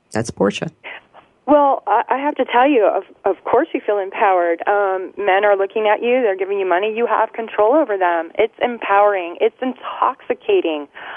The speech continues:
Speaker 2: I was intoxicated by the power I had over men. But is it healthy? No, it's not healthy because you're not, uh, first of all, they're objectifying you. You're an object to them. And yes,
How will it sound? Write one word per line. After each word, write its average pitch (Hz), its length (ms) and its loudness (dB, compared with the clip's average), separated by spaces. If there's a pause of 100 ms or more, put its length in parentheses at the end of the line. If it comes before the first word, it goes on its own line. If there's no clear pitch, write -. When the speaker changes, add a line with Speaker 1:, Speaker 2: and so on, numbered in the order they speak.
(160)
Speaker 2:
I 226 60 2
was 254 160 2
intoxicated 208 1120 -2
by 180 140 0
the 180 100 -6
power 202 480 2
I 190 140 2
had 185 240 -2
over 175 240 0
men. 196 460 0 (480)
But 220 80 4
is 214 180 0
it 202 100 -2
healthy? 277 640 -2 (500)
No, 240 260 4
it's 226 200 0
not 233 240 2
healthy 208 340 0
because 190 420 0
you're 214 200 0
not, 208 420 0
uh, 190 320 0
first 233 180 2
of 208 80 -6
all, 202 120 4
they're 196 200 -2
objectifying 180 960 -2
you. 156 320 -4 (420)
You're 214 120 4
an 196 160 -2
object 190 460 0
to 185 60 -6
them. 151 360 -4 (100)
And 180 320 -2
yes, 190 160 2